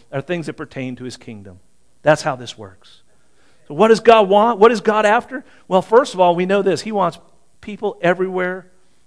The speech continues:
to come to salvation through his son, Jesus Christ. Amen? He wants little children to be brought to him. He wants people to be fed and to be clothed. He wants people who are in prison to be visited. He wants sick people to be healed. He wants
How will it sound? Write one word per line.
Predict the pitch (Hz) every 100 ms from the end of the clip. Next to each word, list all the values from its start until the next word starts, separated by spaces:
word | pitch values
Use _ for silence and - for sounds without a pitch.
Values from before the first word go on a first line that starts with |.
| -
to |
come | - - 175 165
to | 165
salvation | 156 165 143 139 127 135
through | 131 139
his | 123
son, | 143 127
Jesus | 117 110 110
Christ. | - 113 101 -
Amen? | 135 160 175 _ _ _ _ _ _
He | 220
wants | 214 226 220
little | 202 233 220
children | - 339 240 214 156
to | 139
be | 139
brought | 127 151 139 -
to | 139
him. | 123 107 95 _ _ _ _
He | 240
wants | 240 240
people | - 240 254 226
to | 190
be | 180 175
fed | - 240 226 175
and | 143
to | 160
be | 151
clothed. | - 220 196 160
He | 220
wants | 214 208 - - _
people | - 247 233
who | 208
are | 220 202
in | 185
prison | 151 - - 233 196 185
to | 160
be | 170
visited. | 160 196 196 175 165
He | 226
wants | 220 208
sick | - 269 262
people | 220 175 180
to | 156
be |
healed. | 156 202 214 180
He | 185
wants | 240 226